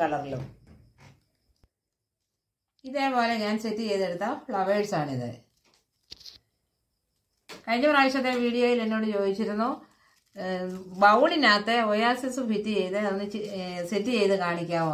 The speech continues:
എന്ന്. കഴിഞ്ഞ പ്രാവശ്യം ഞാനത് സെറ്റ് ചെയ്ത് കാണിച്ചിരുന്നു, പക്ഷേ, ഏഹ്, ഒന്നുകൂടി അത് ഞാനിത് സെറ്റ് ചെയ്യുന്ന വിധം ഞാൻ കാണിക്കുകയാണ്.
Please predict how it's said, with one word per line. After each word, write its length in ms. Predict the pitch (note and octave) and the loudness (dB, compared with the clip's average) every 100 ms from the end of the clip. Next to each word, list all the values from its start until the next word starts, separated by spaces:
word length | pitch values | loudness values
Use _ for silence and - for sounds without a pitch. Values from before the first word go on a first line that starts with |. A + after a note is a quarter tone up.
| C#3 | -2
എന്ന്. 140 | C3 B2 _ _ _ | -6 -10 _ _ _
കഴിഞ്ഞ 160 | G3 A3 | -4 0
പ്രാവശ്യം 300 | A3 A3 A3+ | 0 0 -2
ഞാനത് 240 | G#3+ G#3+ A3 | 0 -2 -2
സെറ്റ് 180 | G#3+ G3 A#3 | -4 -2 -2
ചെയ്ത് 160 | G#3+ G3+ | -2 0
കാണിച്ചിരുന്നു, 500 | F#3 G3 G#3 G3 G3 F#3 | -2 -2 -4 -4 -4 -6
പക്ഷേ, 200 | F#3 G3 - - - - _ G3+ | -4 -4 -6 -16 -20 -20 _ -8
ഏഹ്, 140 | F#3 F#3+ | -2 0
ഒന്നുകൂടി 420 | G3+ A3 A3+ B3 D4 - | 2 2 2 2 0 -6
അത് 100 | G3+ G3 | -4 0
ഞാനിത് 300 | F#3+ F#3+ G3 A3 G#3 | 2 2 2 0 0
സെറ്റ് 240 | G#3 G3 C4+ A3+ | -2 -2 0 2
ചെയ്യുന്ന 260 | G3 G3+ F#3 | 2 2 0
വിധം 160 | F#3 F#3+ | 0 0
ഞാൻ 100 | F3 G3 - | 0 -2 -2
കാണിക്കുകയാണ്. 600 | E3+ E3+ E3 D#3 B2+ B2 | -2 0 0 0 -2 -6